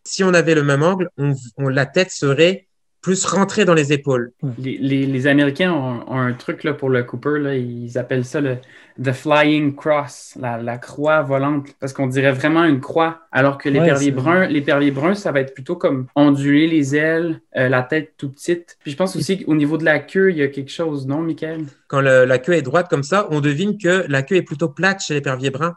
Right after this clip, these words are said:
Speaker 1: Elle a un bout, euh, qui est avec les, les
Speaker 3: Carré.
Speaker 1: bouts sont toutes de la même longueur,
Speaker 2: Carré.
Speaker 1: carré,
Speaker 3: Mhm.
Speaker 1: et puis plutôt arrondi chez l'épervier de Cooper.
Speaker 2: Sur la photo de gauche, en fait, on, on, il n'y a pas de confusion possible. Sur celle de droite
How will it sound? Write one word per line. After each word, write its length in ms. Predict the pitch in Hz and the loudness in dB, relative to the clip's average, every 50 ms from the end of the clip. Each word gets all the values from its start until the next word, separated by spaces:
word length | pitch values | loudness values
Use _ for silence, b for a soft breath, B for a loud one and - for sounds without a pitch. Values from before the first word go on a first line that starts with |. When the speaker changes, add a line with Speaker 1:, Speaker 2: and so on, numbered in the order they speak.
| _ _ - | _ _ -12
Speaker 1:
Elle 100 | - 123 | -6 -2
a 120 | 127 127 127 | 0 0 0
un 40 | |
bout, 280 | 123 123 139 165 175 165 | -2 -2 -4 -2 2 4
euh, 200 | 143 135 127 123 120 - - | 6 6 6 4 2 -2 -8
qui 140 | - 127 127 | -8 -4 0
est 120 | 120 117 | 0 0
avec 260 | 117 120 123 120 127 120 | 0 -2 -4 -6 -6 -4
les, 140 | 123 123 117 | -4 -6 -4
les 40 | 117 | -2
Speaker 3:
Carré. 260 | 117 131 120 117 131 143 | 0 0 0 0 -2 -4
Speaker 1:
bouts 60 | 147 | -6
sont 140 | 135 - - | -8 -12 -16
toutes 160 | - 165 143 | -16 -10 -4
de 40 | 143 | -2
la 100 | 135 127 | -2 -2
même 120 | 127 123 | -2 -2
longueur, 220 | 120 120 123 165 147 | -2 -2 0 2 2
Speaker 2:
Carré. 180 | 143 151 147 135 | 2 2 0 0
Speaker 1:
carré, 360 | 123 127 113 120 143 165 170 - - | -2 -4 -4 -4 -4 -6 -6 -8 -10
Speaker 3:
Mhm. 260 | 131 127 135 135 131 | -6 -4 -4 -4 -2
Speaker 1:
et 120 | 135 151 147 | -2 -2 -2
puis 240 | 151 - 185 214 | -2 -4 -6 -6
plutôt 360 | 202 208 - 160 143 202 208 - - - | -6 -6 -6 -4 0 0 0 0 0 0
arrondi 420 | 175 180 170 185 185 170 170 180 - _ _ | 0 2 2 2 0 0 -2 -4 -8 _ _
chez 160 | - - 139 | -8 -4 -4
l'épervier 260 | 143 139 143 139 139 | -2 -2 -2 -2 -2
de 40 | 135 | -4
Cooper. 300 | - - 139 156 165 190 208 202 B B B B | -8 -4 2 2 2 2 2 -4 B B B B
Speaker 2:
Sur 200 | - - 202 202 | -4 -2 0 0
la 80 | 220 170 | 0 0
photo 280 | - 190 - - 175 | 0 0 2 2 0
de 80 | 147 139 | 0 2
gauche, 320 | 135 180 214 233 190 - 160 | 2 4 4 4 2 0 -4
en 80 | 139 | -4
fait, 240 | 123 - 185 175 - | -2 -2 -2 -2 -2
on, 140 | 143 135 143 160 - | -6 -8 -8 -8 -10
on, 100 | 151 131 | -10 -8
il 40 | 131 | -6
n'y 60 | 127 | -6
a 40 | 123 | -6
pas 120 | - - | -6 -6
de 80 | 143 - | -8 -6
confusion 400 | - 143 127 - 147 123 151 139 | -6 -10 -8 -8 -6 -6 -6 -6
possible. 360 | - - 127 - - 208 185 | -6 -8 -6 -2 0 -2 -2
Sur 160 | - - 151 | -2 -6 -6
celle 160 | - - 175 151 | -2 -2 0 0
de 80 | 156 | 0
droite 280 | 147 135 147 170 165 | 0 0 0 0 -2